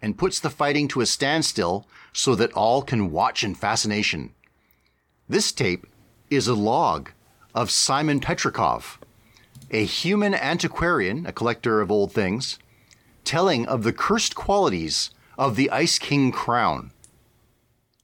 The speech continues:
He tells tale of how the crown filled him with visions and madness,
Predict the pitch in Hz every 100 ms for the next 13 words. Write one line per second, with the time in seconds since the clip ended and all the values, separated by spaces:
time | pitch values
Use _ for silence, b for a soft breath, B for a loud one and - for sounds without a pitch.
0 | _ _ _ - 120 147 185 190 - 208
1 | 202 95 80 - b b b 107 139 131
2 | 117 - 143 151 135 - 147 147 143 127
3 | 90 110 143 120 82 - 113 104 131 185
4 | 110 76 - -